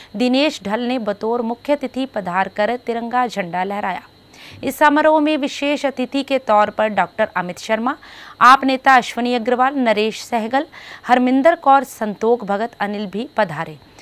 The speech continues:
इस मौके पर दिनेश ढल ने स्वतंत्रता दिवस की सभी देशवासियों को बधाई दी और भगवंत मान सरकार की चार महीनों की उपलब्धियों के बारे में विस्तार पूर्वक बताया।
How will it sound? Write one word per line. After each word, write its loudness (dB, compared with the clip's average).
इस -2
मौके 2
पर 2
दिनेश -2
ढल 0
ने -2
स्वतंत्रता -2
दिवस -4
की -8
सभी -4
देशवासियों -8
को 2
बधाई 2
दी -8
और 6
भगवंत 0
मान -2
सरकार 0
की -8
चार 4
महीनों -6
की -10
उपलब्धियों -6
के -6
बारे -4
में -8
विस्तार -4
पूर्वक -12
बताया। -10